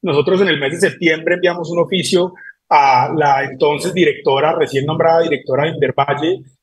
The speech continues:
eh, manifestándole, digamos, las inquietudes que teníamos sobre la obra, eh, en las visitas que hemos hecho, eh,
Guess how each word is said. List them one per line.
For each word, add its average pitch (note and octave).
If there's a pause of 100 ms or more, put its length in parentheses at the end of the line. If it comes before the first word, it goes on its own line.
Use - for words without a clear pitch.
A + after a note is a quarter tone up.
(140)
eh, D3+
manifestándole, E3
digamos, D#3
las F#3
inquietudes F3+
que G#3
teníamos D#3+ (260)
sobre C#3+
la B2+
obra, B3
eh, C#3+
en C#3+
las C3+
visitas C#3+
que G3
hemos F3+
hecho, B3+ (360)
eh, D#3